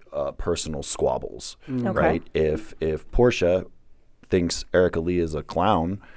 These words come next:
Speaker 1: and would like to beat her up, that's all well and good, right? But you can't put a win over Erica Lee across your waist, right? You
Speaker 3: Oh,
Speaker 1: can't
Speaker 3: yeah.
Speaker 1: take a pretty picture with it. It gets you no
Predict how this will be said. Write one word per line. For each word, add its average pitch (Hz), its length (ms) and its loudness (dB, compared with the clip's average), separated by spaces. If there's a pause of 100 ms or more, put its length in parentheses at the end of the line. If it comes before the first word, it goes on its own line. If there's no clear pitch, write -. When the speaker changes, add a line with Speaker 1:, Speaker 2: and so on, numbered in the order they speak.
(120)
Speaker 1:
and 78 80 -4
would 80 100 0
like 85 120 2
to 78 80 -6
beat 78 180 -2
her 80 160 2
up, 98 300 4
that's 92 240 0
all 82 160 2
well 76 180 -2
and 76 100 -6
good, - 360 8 (680)
right? - 320 2 (440)
But 80 180 0
you 76 60 -6
can't 107 240 6
put 101 140 12
a 92 40 8
win 87 480 4 (680)
over 90 260 6
Erica 82 300 4
Lee 85 460 4 (520)
across - 320 4
your 73 100 -2
waist, 87 500 8 (560)
right? 87 200 4 (160)
You 87 60 -6
Speaker 3:
Oh, - 20 -4
Speaker 1:
can't 98 200 0
Speaker 3:
yeah. - 60 -8
Speaker 1:
take 87 140 0
a - 40 -2
pretty 85 200 6
picture 104 340 4
with 69 180 -6
it. 55 180 -6 (500)
It 87 80 -6
gets 98 220 2
you 92 60 0
no 85 220 2